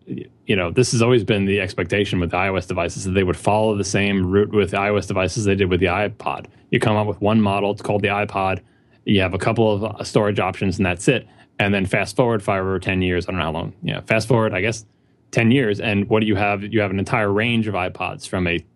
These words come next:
dirt cheap iPod Shuffle all the way up to iPod Touch is five hundred bucks. And at one point, they had, like, nice even fifty dollar increments in between, between models and storage sizes, where you could just graph it out and say, "Look, however much money you have,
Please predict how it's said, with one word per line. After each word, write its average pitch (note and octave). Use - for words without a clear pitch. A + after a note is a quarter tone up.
dirt A#2
cheap G#2
iPod F#2+
Shuffle G2
all A#2+
the A2
way G#2
up A2
to A2
iPod G2+
Touch -
is -
five F#2+
hundred F2+
bucks. F#2+
And F#2
at G#2
one D#3+
point, C3+
they G#2
had, G#2
like, F2+
nice A#2+
even A#2
fifty C#3+
dollar G2+
increments G2+
in G2+
between, G#2
between G2+
models G2+
and F#2+
storage G2+
sizes, G2+
where F#2
you F2+
could -
just E2+
graph A2
it -
out G2+
and G2+
say, F#2
"Look, G2+
however B2+
much D#3
money C#3
you C#3+
have, G#2+